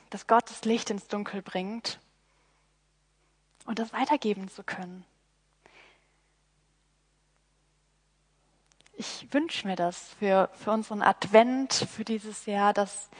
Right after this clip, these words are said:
ja, dass das so reinkommt, diese, diese Kraft von Jesus, sein, sein Licht und seine Liebe.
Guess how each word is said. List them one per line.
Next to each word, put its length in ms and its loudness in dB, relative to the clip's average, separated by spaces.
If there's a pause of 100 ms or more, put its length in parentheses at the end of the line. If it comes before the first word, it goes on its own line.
(1400)
ja, 120 2
dass 220 2
das 240 4
so 80 -2
reinkommt, 960 2 (440)
diese, 440 2 (500)
diese 180 -4
Kraft 600 2
von 280 -4
Jesus, 600 -4 (100)
sein, 460 0 (160)
sein 180 -4
Licht 380 -2
und 100 -10
seine 260 -4
Liebe. 440 -2